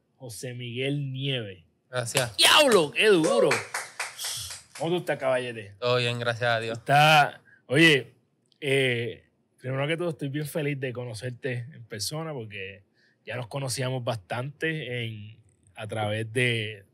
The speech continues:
Speaker 1: de la Ruta Ganadora, ¿verdad? Y vamos a hablar de eso en algún momento, cómo fue esa experiencia de haber participado ahí. Pero yo tengo que empezar con algo caliente. By the way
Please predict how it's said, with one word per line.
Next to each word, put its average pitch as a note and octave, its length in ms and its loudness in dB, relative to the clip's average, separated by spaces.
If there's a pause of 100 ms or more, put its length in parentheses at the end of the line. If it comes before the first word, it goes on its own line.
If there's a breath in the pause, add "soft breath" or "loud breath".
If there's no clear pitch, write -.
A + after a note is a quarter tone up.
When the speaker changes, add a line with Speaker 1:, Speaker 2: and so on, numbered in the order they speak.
(120)
Speaker 1:
de A2+ 100 -16
la A2 140 -10
Ruta B2 260 -6
Ganadora, C3 480 -4
¿verdad? C3 240 -8
Y D3+ 60 -6
vamos A#2+ 240 -4
a C3 40 2
hablar B2 180 2
de B2 100 0
eso A#2+ 140 -2
en C3 60 0
algún A2+ 200 -4
momento, B2 440 -6
cómo A2 200 -14
fue A#2+ 340 -10 (420 soft breath)
esa B2+ 160 -6
experiencia B2 520 -8
de A2+ 80 -6
haber A2+ 180 -6
participado A#2+ 720 0
ahí. C3 240 2
Pero A2+ 220 -10
yo A#2+ 120 -14
tengo D#3 240 -18
que E3 80 -18
empezar D#3 360 -16
con A#2+ 140 -14
algo C3 160 -10
caliente. A2 520 -6
By A#2+ 160 0
the B2 80 4
way B2+ 260 0